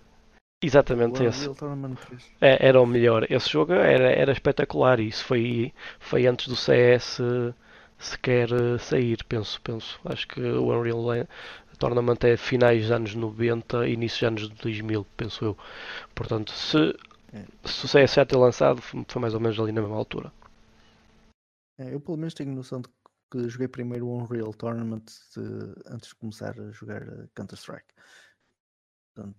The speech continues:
Speaker 2: se calhar vieram na, mais ou menos na mesma altura, mas, mas sim, mas pronto. Opa, é, é, s-, são as circunstâncias, eles adaptaram-se ao mercado, viram que, que havia ali ainda espaço, um nicho de, para fazer frente a, a,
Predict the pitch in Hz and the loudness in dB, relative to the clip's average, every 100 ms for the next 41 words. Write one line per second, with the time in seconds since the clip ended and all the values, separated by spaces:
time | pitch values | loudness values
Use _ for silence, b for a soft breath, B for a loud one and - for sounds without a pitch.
0 | _ - - 110 107 107 107 104 _ 113 | _ -20 -12 -10 -8 -8 -10 -16 _ -6
1 | 110 110 110 - 113 113 117 110 117 107 | -6 -6 -8 -10 -10 -10 -10 -10 -8 -8
2 | 104 101 123 135 - - - _ 131 - | -8 -12 -16 -18 -20 -20 -20 _ -20 -18
3 | 143 - - - 120 - B B B B | -18 -16 -18 -14 -14 -14 B B B B
4 | - 208 - 139 143 - - - _ _ | -10 -10 -6 -4 -4 -8 -14 -18 _ _
5 | - - - - _ 180 - 165 151 170 | -20 -20 -20 -20 _ -20 -12 -12 -8 -10
6 | - 147 - 139 143 151 127 127 135 - | -12 -16 -8 -8 -6 -8 -8 -8 -10 -10
7 | - 127 135 - 135 131 131 127 - 139 | -8 -6 -6 -8 -10 -8 -10 -10 -8 -8
8 | 139 139 131 131 - 131 127 143 b b | -8 -12 -10 -12 -10 -8 -8 -10 b b
9 | b - 120 123 123 123 123 127 131 123 | b -10 -10 -8 -8 -8 -8 -10 -8 -10
10 | 120 - _ _ 127 131 - 147 - 135 | -10 -16 _ _ -10 -10 -12 -12 -8 -6
11 | 131 135 131 - - _ _ _ _ - | -4 -6 -8 -12 -20 _ _ _ _ -12
12 | 123 - 127 123 - 131 123 127 127 127 | -12 -10 -10 -10 -10 -12 -10 -10 -10 -10
13 | 143 b b b _ _ _ 127 120 120 | -14 b b b _ _ _ -18 -16 -14
14 | 120 | -12